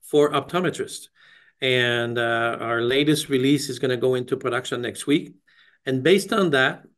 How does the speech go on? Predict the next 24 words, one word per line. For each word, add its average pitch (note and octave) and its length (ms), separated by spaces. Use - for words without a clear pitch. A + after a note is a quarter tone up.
uh, A#2+ 320
that's C#3+ 280
one D3+ 180
of E3 80
the C#3 100
reasons C3 460
that A#2+ 240
Essilor C3 480
has A#2+ 160
decided B2+ 400
to A#2+ 80
go A#2+ 220
with A2+ 180
Diagnose. G#2 540
They C3+ 100
also E3 680
analyzed C#3 760
every F3 340
single E3 440
company C#3+ 680
in C3 360
our A#2 160
space - 600
worldwide, C3 640